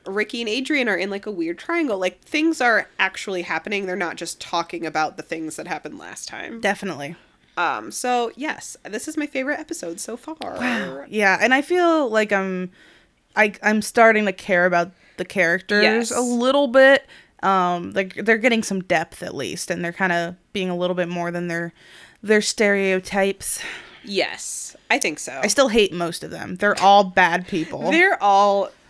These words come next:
Speaker 2: I like
Speaker 1: a lot.
Speaker 2: Ashley and Adrian, and Adrian's still kinda shitty.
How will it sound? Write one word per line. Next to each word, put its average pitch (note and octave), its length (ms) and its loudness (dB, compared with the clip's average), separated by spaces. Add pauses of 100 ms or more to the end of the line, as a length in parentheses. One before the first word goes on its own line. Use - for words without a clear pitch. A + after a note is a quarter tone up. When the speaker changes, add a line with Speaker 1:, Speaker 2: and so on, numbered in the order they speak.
(300)
Speaker 2:
I A3 80 8
like C4+ 240 6
Speaker 1:
a F3+ 40 0
lot. E3+ 160 -4
Speaker 2:
Ashley B3+ 960 4
and G#3+ 300 0
Adrian, F3+ 640 -2
and F3+ 140 -4
Adrian's G3+ 480 2
still G3 200 -2
kinda F3+ 220 -2
shitty. F3 480 -4